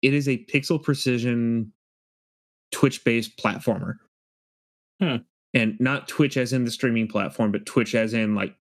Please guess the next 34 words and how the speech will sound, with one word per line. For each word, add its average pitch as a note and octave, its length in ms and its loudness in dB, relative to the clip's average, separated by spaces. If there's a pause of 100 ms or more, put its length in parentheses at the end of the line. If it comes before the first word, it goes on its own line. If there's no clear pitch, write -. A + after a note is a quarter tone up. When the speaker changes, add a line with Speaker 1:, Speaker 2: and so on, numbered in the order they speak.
(200)
Speaker 1:
you, B2 140 4 (480)
just C#3+ 340 0
that A#2+ 200 -2
slight C3+ 600 -2
movement B2 580 0
is A#2 180 0
hit B2 160 0
or G#2+ 100 0
miss. - 500 -4 (400)
It's B2 180 2
success A#2 340 0
Speaker 2:
Oh, F#2+ 80 2
Speaker 1:
or - 40 -2
Speaker 2:
okay. F#2+ 160 2
Speaker 1:
failure. - 260 -6 (1800)
It B2+ 140 2
is A#2+ 260 -2
simultaneously A#2+ 680 -2
Speaker 2:
Gotcha. A2+ 60 -2
Speaker 1:
one A#2 100 0
of A2 60 -2
the A2 40 -4
most A2 260 -2
fulfilling C#3 460 0
games C3 280 0
you C3 80 2
will A#2 100 0
play A2+ 420 0
and G#2+ 180 -2
one G2+ 140 0
of G2+ 60 0
the G#2 80 2
most G2+ 220 0
frustrating. F#2 580 -2